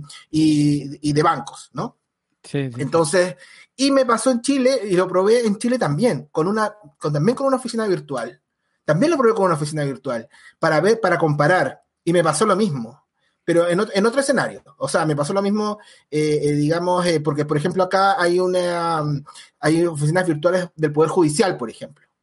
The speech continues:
Speaker 1: ¿ok? Entonces, eh, mu-, tenía mucho tráfico de esa palabra clave. Entonces, eh, Royal Bear es súper buena, es súper cómoda para un analista, es, eh,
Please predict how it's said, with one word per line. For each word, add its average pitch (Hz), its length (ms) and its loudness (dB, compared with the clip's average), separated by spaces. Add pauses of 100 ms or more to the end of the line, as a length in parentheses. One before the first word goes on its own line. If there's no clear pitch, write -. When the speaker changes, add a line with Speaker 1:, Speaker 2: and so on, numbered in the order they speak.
(140)
Speaker 1:
¿ok? 117 160 -8 (600)
Entonces, 175 640 0
eh, 160 160 0
mu-, 175 200 2
tenía 170 260 2
mucho 175 240 0
tráfico 160 300 -2
de 151 60 -2
esa 143 120 -4
palabra 107 320 -10
clave. - 260 -20
Entonces, 254 460 0 (480)
eh, 175 440 0
Royal 233 300 2
Bear 262 300 2
es 170 120 -6
súper 240 300 0
buena, 233 420 0
es 151 120 -8
súper - 440 -6
cómoda 190 440 2
para 160 180 -2
un 175 100 -4
analista, 175 640 -8 (360)
es, 165 400 -4
eh, 147 500 0